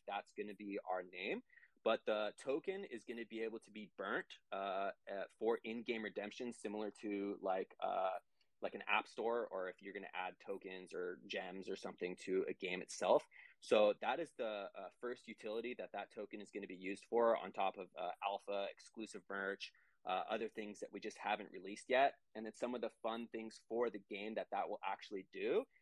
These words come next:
is if you're into the competition, obviously you wanna win, you wanna get those top prizes, or you at least wanna, uh, rank so that you can secure some of the other five hundred prizes. Um, but, uh, the,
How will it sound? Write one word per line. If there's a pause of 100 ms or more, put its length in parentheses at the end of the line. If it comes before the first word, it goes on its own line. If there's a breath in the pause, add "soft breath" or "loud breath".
(180 soft breath)
is
if
you're
into
the
competition,
obviously
you
wanna
win,
you
wanna
get
those
top
prizes,
or
you
at
least
wanna, (100)
uh,
rank
so
that
you
can
secure
some
of
the
other
five
hundred
prizes. (400 loud breath)
Um,
but,
uh, (160)
the,